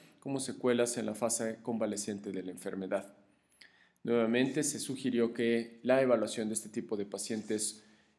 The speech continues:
eh, en la recuperación es importante. Un tercer estudio es esta cohorte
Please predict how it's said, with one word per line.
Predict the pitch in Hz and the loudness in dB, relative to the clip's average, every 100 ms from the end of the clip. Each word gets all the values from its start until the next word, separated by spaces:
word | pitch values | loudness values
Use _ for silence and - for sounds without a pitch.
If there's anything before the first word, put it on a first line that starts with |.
| - | -10
eh, | 113 113 110 110 82 | -2 0 2 0 0
en | 120 | 0
la | 117 | 2
recuperación | 113 - - 98 98 101 98 | 0 -6 -6 -4 -4 -4 -6
es | - | -6
importante. | 104 104 - 98 101 - _ _ _ _ _ _ - _ _ _ - | -8 -10 -6 -6 -6 -10 _ _ _ _ _ _ -20 _ _ _ -4
Un | 226 | 2
tercer | 233 208 196 | 2 6 8
estudio | 180 - 180 175 | 8 6 6 8
es | 170 165 | 6 4
esta | 156 156 151 | 2 2 2
cohorte | 131 127 127 185 247 | 6 6 6 2 2